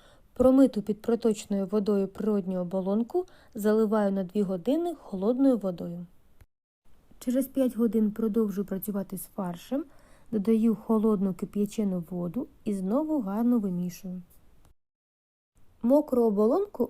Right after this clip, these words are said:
одягаю на насадку для ковбас і міцно зав'язую ниткою. Раджу купувати дві оболонки, на той випадок, якщо одна з них порветься. Підготовчі роботи завершені,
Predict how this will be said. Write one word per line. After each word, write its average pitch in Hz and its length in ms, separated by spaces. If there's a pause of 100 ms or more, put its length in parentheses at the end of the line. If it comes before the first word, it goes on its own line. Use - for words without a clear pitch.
одягаю 220 540
на 285 120
насадку 233 400
для 214 220
ковбас 208 680 (240)
і 359 180
міцно 254 460
зав'язую 202 540
ниткою. 185 540 (840)
Раджу 269 340
купувати 277 520
дві 247 260
оболонки, 208 800 (200)
на 202 120
той 240 240
випадок, 233 440
якщо 196 300
одна 190 300
з 262 80
них 226 200
порветься. 180 640 (880)
Підготовчі 247 600
роботи 220 380
завершені, 202 680